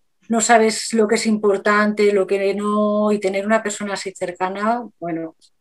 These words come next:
yo creo que tengo suerte con mi neuróloga, realmente siempre ha sido receptiva, ¿no? Y, pero bueno, al doctor está encantador. Y bueno, eh, yo tengo que decir que os estoy muy agradecidas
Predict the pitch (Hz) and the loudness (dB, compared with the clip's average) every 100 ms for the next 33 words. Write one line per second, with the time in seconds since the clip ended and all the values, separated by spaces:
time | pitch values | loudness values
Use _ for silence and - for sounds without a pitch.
0 | _ 226 240 277 247 214 175 - 190 180 | _ 2 4 4 2 2 -2 0 -2 -2
1 | 165 165 170 165 156 156 151 151 156 156 | -4 -4 -4 -4 -4 -6 -8 -8 -8 -6
2 | 165 175 180 175 175 180 180 175 185 185 | -4 -2 -2 -4 -4 -4 -4 -4 -6 -4
3 | 185 196 175 165 - 156 - 180 175 _ | -4 -4 -4 -2 -2 -4 -10 -18 -20 _
4 | - 165 202 - - _ 196 - _ _ | -4 -2 -6 -10 -20 _ -20 -20 _ _
5 | _ _ 214 208 202 196 190 185 190 180 | _ _ -2 2 2 2 0 2 2 2
6 | 190 170 156 180 175 175 196 180 - 214 | 0 -2 0 0 2 2 2 0 -2 -2
7 | 196 170 156 151 147 - 202 190 190 185 | -2 -2 -4 -6 -8 -6 -2 0 2 0
8 | 175 180 190 180 _ - 180 190 180 208 | 0 -2 -2 -6 _ -2 0 0 0 0
9 | 214 214 180 175 196 196 196 190 180 175 | 2 2 2 0 -2 -2 0 0 0 -2
10 | 165 _ _ _ _ 226 196 202 226 220 | -8 _ _ _ _ -2 0 0 2 4
11 | 240 214 190 180 196 196 233 277 - - | 6 8 6 4 0 2 2 2 -4 -12